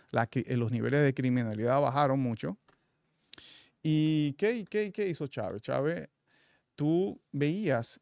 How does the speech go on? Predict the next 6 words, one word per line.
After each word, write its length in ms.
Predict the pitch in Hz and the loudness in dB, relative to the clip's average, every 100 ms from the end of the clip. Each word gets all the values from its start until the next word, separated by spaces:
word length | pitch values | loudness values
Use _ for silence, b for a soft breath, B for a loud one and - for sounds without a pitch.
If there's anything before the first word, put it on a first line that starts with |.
| _ - | _ -4
en 200 | 131 123 | -2 -2
cualquier 500 | 135 120 - 165 165 | 0 -2 0 -4 -2
punto 560 | 170 151 120 127 185 - _ _ _ _ _ _ _ _ _ | -2 -2 -2 -6 -8 -14 _ _ _ _ _ _ _ _ _
un 760 | 127 139 156 170 175 170 139 127 | -6 -4 -4 -6 -8 -8 -8 -8
campamento 680 | 165 170 156 147 165 110 101 | -8 -6 -4 -4 -6 -8 -8
improvisado 720 | 104 107 95 - 73 - - | -8 -10 -8 -6 -6 -8 -12